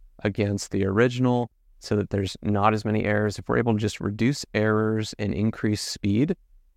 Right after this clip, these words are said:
then those leads that came in, you're not waiting,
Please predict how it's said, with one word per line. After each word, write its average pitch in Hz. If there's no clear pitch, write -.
then 113
those 104
leads 131
that 107
came 98
in, 95
you're 117
not 117
waiting, 101